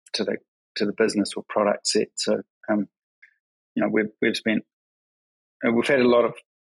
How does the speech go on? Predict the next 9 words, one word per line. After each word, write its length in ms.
failures 400
and 80
things 200
that 100
haven't 320
worked. 340
Um, 280
and, 260
um, 340